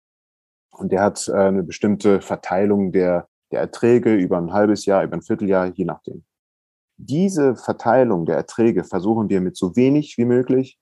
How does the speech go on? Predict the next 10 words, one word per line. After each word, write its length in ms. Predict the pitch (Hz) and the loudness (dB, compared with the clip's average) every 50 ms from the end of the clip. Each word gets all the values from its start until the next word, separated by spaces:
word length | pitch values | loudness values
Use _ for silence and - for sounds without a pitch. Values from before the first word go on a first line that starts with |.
| _ _ _ _ _ _ | _ _ _ _ _ _
und 200 | 101 98 95 - | -6 -6 -4 -2
so 100 | 95 95 | -2 -2
liquide 600 | 90 92 90 - - - - 143 143 127 123 101 | -2 -2 -4 -8 -6 0 2 2 4 2 2 2
wie 80 | 104 | 2
möglichen, 680 | 101 101 104 107 107 - - 104 95 101 98 98 92 - _ _ _ _ _ _ _ _ _ _ _ _ | 2 4 2 2 0 0 -2 -4 -2 -2 -4 -4 -6 -10 _ _ _ _ _ _ _ _ _ _ _ _
äh, 180 | - 90 90 87 | -6 -6 -6 -6
Kryptowährungen 920 | - - 123 - - - 101 92 98 98 92 90 92 92 92 92 92 - | -2 -2 -2 -2 0 0 2 2 4 2 2 2 0 0 0 -2 -4 -4
oder 240 | - 82 78 78 - _ _ _ | -6 -6 -6 -6 -10 _ _ _
Tokens 600 | - 98 92 87 87 90 90 - - - - _ _ _ _ _ _ _ _ _ _ - | 0 0 0 0 0 -4 -4 -4 -8 -16 -20 _ _ _ _ _ _ _ _ _ _ -8
abzubilden. 720 | - - _ - - 82 - 76 - - - 78 76 - | -8 -6 _ -8 -8 -6 -4 -4 -6 -6 -8 -12 -14 -16